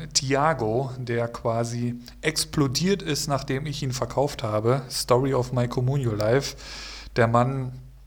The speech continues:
der Rückrunde, äh, in München. Sechsundsiebzig Punkte hat er in den letzten neun Spielen geholt. Das ließ seinen Marktwert auf bis zu zwanzig Millionen steigen.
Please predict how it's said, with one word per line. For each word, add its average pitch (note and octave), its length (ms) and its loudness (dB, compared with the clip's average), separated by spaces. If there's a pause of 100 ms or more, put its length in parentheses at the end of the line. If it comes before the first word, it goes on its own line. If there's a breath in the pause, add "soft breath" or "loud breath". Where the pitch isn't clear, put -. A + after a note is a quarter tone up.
(380)
der B2 160 4
Rückrunde, A#2 920 2
äh, B2+ 40 -6
in A2 100 -4
München. B2+ 600 -2 (100)
Sechsundsiebzig C#3 920 -2
Punkte C#3+ 540 -2
hat A#2+ 180 -2
er B2 100 0
in A#2+ 80 -4
den A#2 160 -2
letzten C#3 520 -2
neun D3+ 440 0
Spielen C3 560 -2
geholt. G#2+ 480 -2 (680 loud breath)
Das A#2+ 1040 0
ließ C#3+ 320 -2
seinen C3 220 0
Marktwert D3 420 2
auf C#3+ 260 -4
bis D3 260 -4
zu C#3+ 220 -8
zwanzig E3+ 680 -2
Millionen C#3+ 380 0
steigen. A2 600 -2